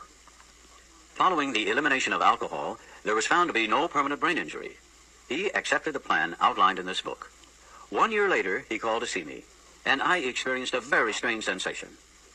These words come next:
I knew the man by name and partly recognized his features, <laughs> but there, all resemblance ended. From a trembling, despairing, nervous wreck had emerged a man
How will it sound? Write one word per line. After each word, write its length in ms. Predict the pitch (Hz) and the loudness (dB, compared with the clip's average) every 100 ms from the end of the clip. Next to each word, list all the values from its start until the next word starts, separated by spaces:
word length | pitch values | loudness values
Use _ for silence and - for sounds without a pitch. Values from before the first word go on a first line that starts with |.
| - - - - - | -20 -20 -20 -10 -2
I 140 | - | 0
knew 120 | 151 | 2
the 100 | 101 | -2
man 180 | 82 85 | -2 -4
by 180 | - 143 | -4 -2
name 380 | - 127 139 190 - - - | 0 0 -2 -8 -16 -20 -8
and 280 | 92 95 87 | -2 -2 0
partly 260 | 160 147 95 | 0 2 0
recognized 500 | 95 98 95 98 - | -2 -2 -2 -2 -4
his 120 | - | -8
features, 500 | 220 - - - - - - | -6 -6 -4 -4 -4 -8 -12
<laughs> 200 | - - | -12 -2
but 240 | 117 110 | -2 0
there, 380 | 135 220 131 67 | 2 4 4 2
all 280 | 85 165 170 | 2 2 2
resemblance 420 | 156 139 131 - | 2 0 0 -4
ended. 260 | 101 - - - - - - | -6 -8 -14 -20 -20 -12 0
From 200 | 123 143 | 0 0
a 100 | - | 0
trembling, 440 | 160 170 180 185 | 0 0 -2 -6
despairing, 540 | 98 - 135 156 156 | -6 -2 0 0 -2
nervous 340 | 104 139 123 - | -2 0 0 0
wreck 300 | 110 - - - - - | -2 -4 -12 -20 -20 -8
had 100 | - | -4
emerged 340 | 113 170 202 - | 0 0 0 -2
a 60 | |
man 320 | 180 143 143 | -2 -2 -4